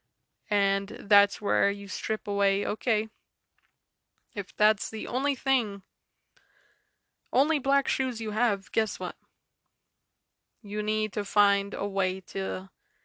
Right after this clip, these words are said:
either get new shoes, right? Or get new clothes. And that's not simple, 'cause that means you have to go and break down your whole wardrobe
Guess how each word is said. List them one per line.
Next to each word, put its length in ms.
either 440
get 320
new 240
shoes, 760
right? 300
Or 760
get 200
new 160
clothes. 680
And 120
that's 260
not 220
simple, 560
'cause 320
that 220
means 280
you 100
have 160
to 80
go 280
and 160
break 240
down 220
your 140
whole 200
wardrobe 640